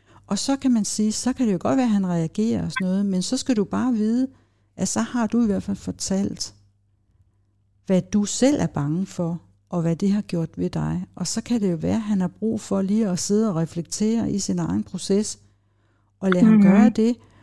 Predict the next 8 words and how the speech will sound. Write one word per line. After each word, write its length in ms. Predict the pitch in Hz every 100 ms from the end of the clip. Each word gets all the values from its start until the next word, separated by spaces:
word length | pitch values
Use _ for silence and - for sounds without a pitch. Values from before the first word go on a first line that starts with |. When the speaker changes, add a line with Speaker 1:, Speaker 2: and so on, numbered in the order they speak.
| - - -
Speaker 1:
Og, 360 | 208 202 196 -
og 180 | 208 208
igen, 460 | 202 214 247 269 - _ _ _ _ _ _ -
når 300 | 220 214 208
vi 140 | 196
forventer, 680 | 190 214 180 202 269 247 180 - -
at 100 | 196
tingene 640 | - 226 240 226 180 170